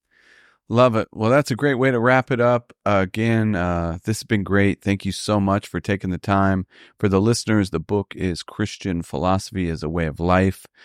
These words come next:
I highly recommend it. Um, are there any, you know, websites or places that you might point our listeners before we wrap up?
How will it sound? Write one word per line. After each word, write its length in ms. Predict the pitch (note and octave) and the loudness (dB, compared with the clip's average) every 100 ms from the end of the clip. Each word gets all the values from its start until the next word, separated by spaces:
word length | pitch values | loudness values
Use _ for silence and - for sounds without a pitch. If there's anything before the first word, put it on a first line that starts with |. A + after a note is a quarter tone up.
| - - - | -20 -12 -4
I 160 | F#2 | -2
highly 540 | F2 F#2+ F#2 F2+ F2 E2+ | 0 -2 -2 -2 -4 -4
recommend 600 | F#2 F2+ F#2 F#2+ G#2 G#2 | -4 -2 0 0 0 0
it. 300 | G#2 - - _ _ - G#2 | -4 -8 -20 _ _ -4 0
Um, 400 | G#2 G2+ G2 - | 2 2 0 0
are 100 | B2 | 0
there 160 | C#3 D#3 | 2 2
any, 360 | D#3+ D3 B2+ - - | 2 2 -2 -6 -4
you 100 | C#3 | -2
know, 140 | A#2+ | 0
websites 600 | A#2 C3+ C3 - C3+ C3+ B2+ | 2 2 2 0 0 0 -4
or 60 | |
places 500 | - C3+ C3+ - B2+ | -2 0 0 -4 -6
that 120 | A#2+ | -4
you 100 | F2+ | -2
might 300 | A#2+ B2+ A#2 - | -2 -2 -4 -8
point 280 | - C3+ B2+ | -2 0 2
our 120 | B2 | 0
listeners 680 | A#2+ C3+ - C#3 C3 B2+ B2 | 0 -2 -4 -4 -2 -2 -4
before 440 | - A#2 - B2 B2 | -6 -6 -4 -4 -2
we 120 | A#2+ | -2
wrap 280 | A#2+ A#2 C3+ | -2 -2 -2
up? 280 | C#3+ - | -4 -6